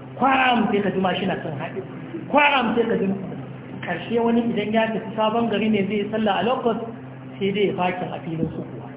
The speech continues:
Sai wani ya amsa, la-, liman ya ce, "Allahu Akbar," wani ya ce, "Allahu Akbar,"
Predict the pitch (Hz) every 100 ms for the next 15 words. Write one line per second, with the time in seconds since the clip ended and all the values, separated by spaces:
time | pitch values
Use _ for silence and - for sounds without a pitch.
0 | - - - - - - 131 - - -
1 | 131 - - - - - - - - 202
2 | 196 208 214 208 220 226 220 185 - -
3 | - 170 180 185 185 196 214 202 202 220
4 | 269 294 277 285 294 277 302 277 254 285
5 | - - - - 190 208 196 175 - 311
6 | 311 302 285 302 294 302 294 -